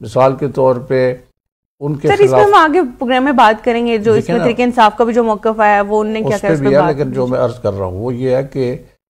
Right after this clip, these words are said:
Speaker 1: अ, मियाँ साहब जो हैं
Speaker 2: हम्म।
Speaker 1: वो, अ, सारी बातें करते रहे
Speaker 2: हम्म।
Speaker 1: कि मेरे साथ खिलाफ झूठा केस
Speaker 2: हम्म,
Speaker 1: था,
Speaker 2: हम्म, ज्यादती
Speaker 1: बेटे
Speaker 2: हुई।
Speaker 1: की कंपनी से तनख्वाह लेने, ना लेने पर मुझे नाअहल
Speaker 2: नाअहल
Speaker 1: करार
Speaker 2: किया
Speaker 1: दिया।
Speaker 2: गया।
Speaker 1: दरअसल ये सुप्रीम कोर्ट को वो
Speaker 2: पार्टी
Speaker 1: कह
Speaker 2: की
Speaker 1: रहे हैं।
Speaker 2: सदारत
Speaker 1: ठीक है जी।
Speaker 2: छीन ली गई।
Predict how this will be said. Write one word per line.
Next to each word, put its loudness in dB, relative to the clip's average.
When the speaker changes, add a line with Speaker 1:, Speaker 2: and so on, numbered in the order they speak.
Speaker 1:
अ, 0
मियाँ -4
साहब -2
जो -4
हैं -8
Speaker 2:
हम्म। -8
Speaker 1:
वो, -2
अ, 2
सारी -2
बातें 0
करते -2
रहे -2
Speaker 2:
हम्म। -12
Speaker 1:
कि -8
मेरे -4
साथ 0
खिलाफ 0
झूठा -2
केस -4
Speaker 2:
हम्म, -4
Speaker 1:
था, -2
Speaker 2:
हम्म, -12
ज्यादती -4
Speaker 1:
बेटे 2
Speaker 2:
हुई। 4
Speaker 1:
की -4
कंपनी -4
से -2
तनख्वाह 0
लेने, 0
ना -2
लेने 0
पर -2
मुझे -2
नाअहल 2
Speaker 2:
नाअहल 2
Speaker 1:
करार 4
Speaker 2:
किया 2
Speaker 1:
दिया। 0
Speaker 2:
गया। -6
Speaker 1:
दरअसल 0
ये 0
सुप्रीम -4
कोर्ट -2
को -2
वो 4
Speaker 2:
पार्टी 0
Speaker 1:
कह 4
Speaker 2:
की 4
Speaker 1:
रहे 0
हैं। -2
Speaker 2:
सदारत 0
Speaker 1:
ठीक -2
है 0
जी। -4
Speaker 2:
छीन -6
ली -8
गई। -12